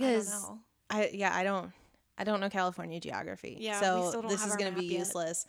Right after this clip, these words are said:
Speaker 2: <laughs>
Speaker 1: But I was just like, "How is she getting there? What time is she landing? What's the plan here?" Because I assume Friday night traffic is gonna be terrible, much like it is here.
Speaker 2: Yeah, totally.
Speaker 1: And then he gets there,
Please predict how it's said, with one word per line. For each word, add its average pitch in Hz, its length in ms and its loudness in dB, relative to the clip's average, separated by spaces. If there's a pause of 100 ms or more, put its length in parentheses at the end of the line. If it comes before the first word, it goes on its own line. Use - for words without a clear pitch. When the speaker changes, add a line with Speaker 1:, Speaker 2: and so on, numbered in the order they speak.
(200)
Speaker 2:
<laughs> - 240 -10
Speaker 1:
But 240 160 6
I 233 160 10
was 233 100 2
just 233 160 -4
like, 233 220 2 (180)
"How 196 280 4
is 208 120 2
she 247 180 2
getting 277 300 4
there? 196 180 2
What 165 200 -2
time 202 260 0
is 226 120 2
she 240 180 2
landing? 226 680 2 (320)
What's 208 280 0
the 233 100 2
plan 247 360 2
here?" 202 220 2
Because 185 240 -4
I 202 60 4
assume 208 360 2
Friday 220 360 4
night 196 200 0
traffic 180 420 0
is 170 120 -4
gonna 180 160 -4
be 165 120 -4
terrible, 160 600 -2
much 170 220 -6
like 165 160 -4
it 156 40 -4
is 139 140 -6
here. - 480 -10
Speaker 2:
Yeah, 208 200 -4 (140)
totally. 190 380 -10 (140)
Speaker 1:
And 254 120 4
then 269 140 6
he 277 120 6
gets 294 240 0
there, 220 320 4